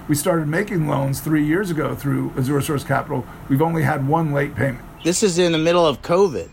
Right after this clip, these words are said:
Speaker 1: Yeah, it was in the middle of covid, and at a time when many of the water service providers were seeing that their members were locked up and so forth, so therefore couldn't pay. But because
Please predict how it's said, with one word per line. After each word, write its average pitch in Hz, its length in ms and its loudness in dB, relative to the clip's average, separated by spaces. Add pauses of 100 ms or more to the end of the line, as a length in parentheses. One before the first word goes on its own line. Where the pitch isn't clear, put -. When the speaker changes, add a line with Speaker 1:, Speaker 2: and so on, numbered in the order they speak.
(140)
Speaker 1:
Yeah, 180 180 2
it 165 40 0
was 165 120 2
in 175 80 4
the 170 60 2
middle 185 200 4
of 160 100 0
covid, 196 500 0
and 180 200 -2
at - 140 -2
a 180 60 -6
time 220 300 0
when 190 120 0
many 196 160 0
of 196 60 0
the 185 80 2
water 180 260 2
service 226 320 -4
providers 160 500 0
were 156 200 2
seeing 170 280 0
that 165 120 -2
their 143 160 0
members 160 580 -4 (340)
were 147 220 2
locked 156 340 -2
up 185 200 0
and 147 100 -6
so 156 160 2
forth, 160 420 -6
so 156 160 0
therefore 156 460 0
couldn't 160 320 -2 (140)
pay. 196 240 -2
But 175 240 -2
because 240 500 -2